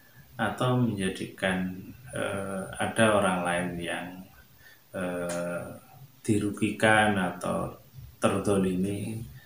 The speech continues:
hanya karena kita juga salah memandang suatu persoalan, kemudian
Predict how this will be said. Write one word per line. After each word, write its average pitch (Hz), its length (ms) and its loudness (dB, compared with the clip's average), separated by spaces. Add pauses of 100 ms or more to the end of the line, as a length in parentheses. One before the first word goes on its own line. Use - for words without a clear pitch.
(300)
hanya 90 400 0
karena 87 400 0
kita 87 560 -2
juga 90 640 -4 (400)
salah - 640 0 (1800)
memandang 104 800 2 (600)
suatu - 400 -2
persoalan, 95 1040 -2
kemudian 90 640 -4